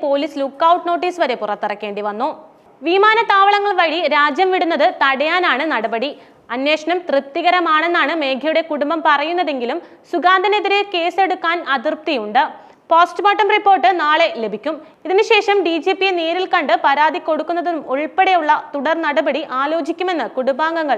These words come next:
വിശദീകരിച്ചു. മേഘ ഒരു കൂട്ടുകാരിക്കൊപ്പമാണ് ആശുപത്രിയിലെത്തി ഗർഭചിത്രം നടത്തിയതെന്നാണ് പോലീസ് കണ്ടെത്തൽ. മേഘയുടെ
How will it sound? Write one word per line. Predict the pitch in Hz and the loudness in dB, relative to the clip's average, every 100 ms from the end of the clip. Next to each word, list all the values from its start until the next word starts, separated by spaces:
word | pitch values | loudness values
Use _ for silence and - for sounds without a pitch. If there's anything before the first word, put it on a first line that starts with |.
| 202 | -4
വിശദീകരിച്ചു. | 208 202 202 208 208 277 - - - _ _ 320 | -10 -8 -8 -8 -6 -6 -6 -10 -20 _ _ 0
മേഘ | 349 370 453 403 | 2 6 6 6
ഒരു | 392 403 403 | 2 0 -2
കൂട്ടുകാരിക്കൊപ്പമാണ് | 320 320 359 359 370 381 381 370 277 330 262 | -4 -2 2 2 2 0 2 2 0 -2 -2
ആശുപത്രിയിലെത്തി | 269 277 330 339 359 349 254 349 - - 277 | -4 0 0 0 0 0 -2 -8 -10 -8 -2
ഗർഭചിത്രം | 311 349 359 349 359 - 285 | 2 2 2 0 0 0 -2
നടത്തിയതെന്നാണ് | 302 330 381 381 370 349 240 240 | 0 0 2 2 2 2 0 -2
പോലീസ് | 240 247 - | -2 -4 -6
കണ്ടെത്തൽ. | 220 208 202 277 262 - - _ - 302 | -10 -8 -2 -2 -4 -16 -20 _ -8 -2
മേഘയുടെ | 349 349 427 | 0 2 2